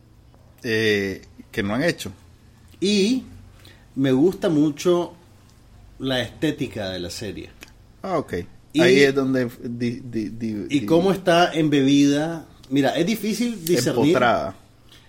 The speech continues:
Speaker 2: es difícil discernir la época en que las cosas están pasando.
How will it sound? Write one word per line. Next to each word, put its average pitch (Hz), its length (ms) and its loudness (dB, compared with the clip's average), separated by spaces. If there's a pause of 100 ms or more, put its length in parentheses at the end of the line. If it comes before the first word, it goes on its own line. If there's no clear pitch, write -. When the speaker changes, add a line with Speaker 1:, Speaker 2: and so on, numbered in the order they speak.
(140)
Speaker 2:
es 156 100 -2
difícil 202 360 -2
discernir 165 500 4
la 147 180 4
época 170 360 0
en 151 40 0
que 143 100 -6
las 113 120 -6
cosas 120 300 -10
están 120 240 -10
pasando. 101 560 -10